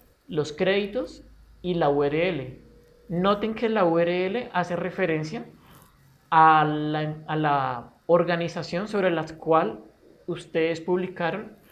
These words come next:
cada uno de estos sets de datos. Estos son los metadatos que nosotros revisamos y los lineamientos bajo los cuales nosotros podemos revisar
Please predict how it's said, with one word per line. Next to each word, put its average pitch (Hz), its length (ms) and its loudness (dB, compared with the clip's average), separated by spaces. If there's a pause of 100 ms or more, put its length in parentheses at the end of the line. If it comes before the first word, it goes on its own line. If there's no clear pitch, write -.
(180)
cada 170 240 -2
uno 165 220 -4
de 160 60 -4
estos 151 260 -12
sets 143 280 -8
de 135 80 -2
datos. - 520 -6 (960)
Estos 180 260 -6
son 202 140 -4
los 202 140 -2
metadatos 180 600 -2
que 180 140 -6
nosotros 151 720 -8
revisamos 180 760 -4 (120)
y 175 100 -8
los 170 120 0
lineamientos 160 600 -6
bajo 156 240 -2
los 170 180 -4
cuales 143 380 -2
nosotros 160 460 -8
podemos 156 340 0
revisar 180 580 -4